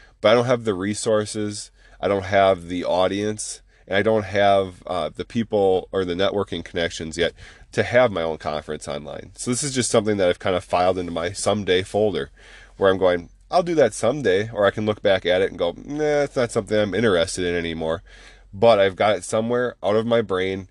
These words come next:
down into my documents where I can look at it and review it periodically.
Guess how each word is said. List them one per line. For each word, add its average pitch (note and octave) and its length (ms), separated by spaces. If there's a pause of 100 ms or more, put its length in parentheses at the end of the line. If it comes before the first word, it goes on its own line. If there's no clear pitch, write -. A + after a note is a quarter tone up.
(140)
down G2 440
into G#2 720 (100)
my G2 320
documents F2 760 (300)
where F#2+ 120
I F#2 80
can F#2 160
look F#2 180
at F2 120
it F2 240
and F2+ 120
review E2+ 360
it D#2+ 200
periodically. D#2 720